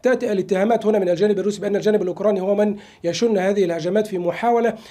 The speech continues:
لمنع تقدم القوات الروسية سواء على محور الدنباس أو في دونيتسك وبلدات دونيتسك، أو حتى الهجمات التي يقوم بها ومحاولة الدخول عبر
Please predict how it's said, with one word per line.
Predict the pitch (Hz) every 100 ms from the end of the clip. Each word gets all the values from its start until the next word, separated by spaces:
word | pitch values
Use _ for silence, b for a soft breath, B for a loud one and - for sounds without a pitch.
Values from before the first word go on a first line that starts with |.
| B -
لمنع | 185 220 247 196
تقدم | 202 180 - 220 175 220
القوات | 208 160 190 208 208
الروسية | 175 165 196
سواء | 165 185 214 180
على | 170 180
محور | 208 165 160
الدنباس | 165 147 175 202 190 B B B
أو | 202
في | 196
دونيتسك | 170 202 208 208 -
وبلدات | 165 190 185 - - - 170 180 185 156 175 196
دونيتسك، | 165 226 262 -
أو | 254 269
حتى | - 247 247 233 233
الهجمات | 190 175 196 233
التي | 208 214
يقوم | 190 185 220
بها | 214 214
ومحاولة | 190 180 160 208 214 185
الدخول | 160 160 202 180
عبر | 175 185 160